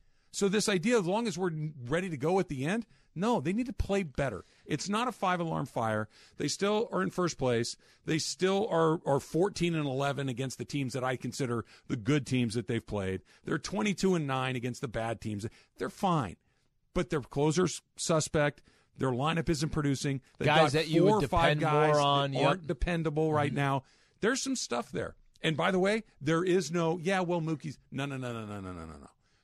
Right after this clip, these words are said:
Speaker 1: You have a three hundred million dollar payroll. Get it across the finish line.
Speaker 2: Mm-hmm.
Speaker 1: Full stop.
Speaker 2: Mm-hmm.
Speaker 1: That's it. I don't, there aren't, remember last year saying it's not a failure if you don't, uh, nope. If they don't win the World Series, it is a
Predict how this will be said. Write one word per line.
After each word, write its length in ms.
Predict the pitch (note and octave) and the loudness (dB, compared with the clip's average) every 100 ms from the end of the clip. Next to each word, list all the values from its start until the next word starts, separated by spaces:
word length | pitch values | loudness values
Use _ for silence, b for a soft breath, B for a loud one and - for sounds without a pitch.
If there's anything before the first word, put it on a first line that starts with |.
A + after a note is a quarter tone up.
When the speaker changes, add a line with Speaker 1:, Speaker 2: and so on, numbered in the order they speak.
| - | -6
Speaker 1:
You 80 | D3 | -4
have 80 | |
a 40 | - | -2
three 140 | F3 | -2
hundred 140 | F3 D3+ | 0 -2
million 260 | D3 C3+ | -4 -4
dollar 200 | B2 A#2+ | -4 -6
payroll. 360 | G#2+ A2 F2 - _ _ _ _ - - | -4 -6 -6 -10 _ _ _ _ -20 -8
Get 140 | C3 B2 | -4 -4
it 120 | C3 - - | -6 -14 -14
across 240 | - A#2 - | -8 -6 -6
the 60 | |
finish 300 | G#2+ A2 G2 | -8 -10 -8
line. 140 | F#2+ G#2 | -10 -10
Speaker 2:
Mm-hmm. 240 | G#2 B2 | -10 -10
Speaker 1:
Full 180 | D3 B2+ | -8 -8
stop. 320 | A#2+ A2+ D#2+ - A2 | -8 -8 -10 -12 -14
Speaker 2:
Mm-hmm. 140 | F#2+ | -2
Speaker 1:
That's 180 | G2 - | 0 0
it. 160 | D#3+ - | -4 -4
I 100 | D3 | -4
don't, 260 | D3 F3+ E3+ | 0 -2 0
there 200 | D#3+ D#3+ | 0 2
aren't, 240 | E3+ F3 b - | 0 -4 b -6
remember 160 | G#3+ F#3 | 0 2
last 240 | D#3+ - | 2 0
year 80 | E3 | -4
saying 140 | D#3 | -4
it's 120 | B2 | -4
not 140 | D3+ C#3+ | -4 -6
a 60 | |
failure 320 | - C#3 C3+ B2+ | -2 -2 0 0
if 80 | |
you 60 | B2+ | -2
don't, 280 | B2+ A#2 A#2+ | -2 0 0
uh, 80 | A#2+ b b b - | -2 b b b -6
nope. 300 | B2 D#3+ - - | -2 -2 -4 -8
If 180 | G#2+ | -4
they 160 | A#2 E3 | 0 2
don't 160 | F#3+ F3+ | 2 2
win 140 | F#3 | 2
the 60 | F3+ | 2
World 200 | F3+ - | 0 2
Series, 380 | F#3 F3 F3+ b b b | 2 2 0 b b b
it 120 | - C3+ | 0 0
is 160 | A2+ | 0
a 160 | A#2+ | -2